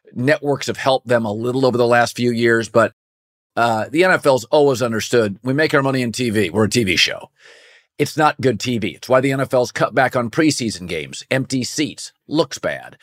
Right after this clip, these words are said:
It's why the N F L got rid of the no catch rule. It looked bad. It's really smart.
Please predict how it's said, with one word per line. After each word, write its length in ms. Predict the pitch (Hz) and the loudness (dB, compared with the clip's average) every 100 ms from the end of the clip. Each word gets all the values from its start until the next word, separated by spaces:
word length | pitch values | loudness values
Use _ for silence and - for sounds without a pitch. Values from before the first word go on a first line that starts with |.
| - | -20
It's 100 | - | -4
why 140 | 135 147 | 2 2
the 140 | 143 | 2
N 80 | 139 | 0
F 160 | 139 151 | 2 2
L 140 | 143 | 2
got 200 | 139 135 | 2 0
rid 140 | 147 | -2
of 40 | 135 | -2
the 60 | |
no 340 | 127 127 139 135 | -4 0 0 -2
catch 640 | - - 151 156 - - | -8 -2 0 0 -4 -10
rule. 420 | 104 107 73 - - | -4 -4 -6 -12 -4
It 160 | 156 | -2
looked 500 | 156 127 131 143 - | -2 0 2 0 -4
bad. 420 | - 85 64 60 - _ _ - _ _ - | -4 -4 -4 -12 -20 _ _ -14 _ _ -2
It's 180 | 139 | 2
really 160 | 151 127 | 4 2
smart. 420 | - 117 104 67 | 2 -2 -4 -4